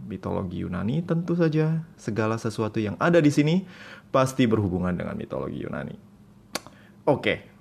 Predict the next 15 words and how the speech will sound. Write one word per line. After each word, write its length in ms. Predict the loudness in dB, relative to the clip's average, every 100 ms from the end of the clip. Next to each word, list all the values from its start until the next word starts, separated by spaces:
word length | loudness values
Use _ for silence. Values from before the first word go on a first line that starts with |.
| -20 -20 -6
maaf 480 | 0 2 2 0 -4
telah 240 | 0 2 2
membuang 480 | 0 2 2 2
waktu 320 | 0 -2 -2 -2
Anda 280 | 0 2 0
beberapa 760 | 0 -2 -2 0 0 2 2 0
detik 400 | -2 -2 -2 -2
tadi 240 | -2 -2 -6 -18 -20 -20 -20 -20 -6
dengan 320 | -4 -2 -4 -6
ocehan-ocehan 1000 | -6 -4 -2 -4 -4 -4 -2 -2 0 0
gue 200 | 2 2
yang 120 | 0
gak 160 | 0
jelas. 480 | 0 0 -2 -12 -20 -20 -20 -20 -20 -20 -20 -18
Sekarang 960 | -6 2 2 4 4 6 4 2 -2